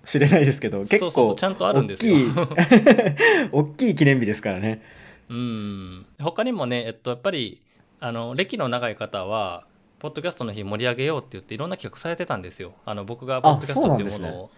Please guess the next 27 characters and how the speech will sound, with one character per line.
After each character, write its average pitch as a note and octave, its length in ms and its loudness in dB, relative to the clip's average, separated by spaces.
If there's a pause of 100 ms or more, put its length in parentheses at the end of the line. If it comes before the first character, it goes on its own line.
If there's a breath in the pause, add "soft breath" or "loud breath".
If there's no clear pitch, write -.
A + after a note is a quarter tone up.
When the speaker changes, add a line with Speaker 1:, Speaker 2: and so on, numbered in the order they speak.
Speaker 2:
全 C3 140 -4
然 B2 120 -6
知 C#3+ 160 -8
る C#3+ 380 -8
は - 140 -8
る B2+ 80 -6
か G2+ 120 -8
前 G#2 220 -4
か F#2+ 120 -14
ら。 F2+ 140 -16 (220)
Speaker 1:
ち - 140 -4
な A3+ 100 2
み A#3+ 120 0
に、 A3+ 120 0
ゆ A#3 100 2
う A3 40 2
す A3 80 -6
け - 80 -2
さ B2+ 120 0
ん G#2 40 -2
っ - 20 -6
て G2 420 -4
い A2+ 100 -4
つ B2+ 180 -4
ぐ B2 100 2
ら A#2 140 4
い、 A2 160 -4